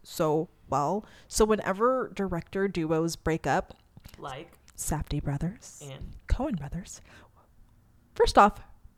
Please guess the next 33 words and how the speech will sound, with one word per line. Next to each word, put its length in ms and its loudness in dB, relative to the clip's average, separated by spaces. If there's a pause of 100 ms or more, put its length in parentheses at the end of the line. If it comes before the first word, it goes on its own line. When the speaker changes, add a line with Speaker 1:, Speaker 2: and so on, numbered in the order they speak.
Speaker 1:
breaks 220 12
my 100 6
heart 260 4 (680)
because 560 2 (260)
you're 120 8
brothers. 580 4
Why 160 6
aren't 260 2
you, 60 -20 (320)
why 80 2
aren't 140 2
you 80 -4
making 180 6 (140)
movies? 260 4 (100)
Speaker 2:
What 140 -8
happened? 460 -4 (180)
Speaker 1:
What? 160 6 (480)
What? 240 6 (120)
Speaker 2:
Are 80 -14
we 140 -8
Jonas 380 -4
Brothering? 560 -4 (140)
Well, 100 -14
maybe 180 -8
they'll 120 -8
be 80 -14
back. 340 -4 (200)
Speaker 1:
Maybe. 400 -6 (1600)
I 100 2
feel 260 0
like 200 4
every 240 2
time 760 -2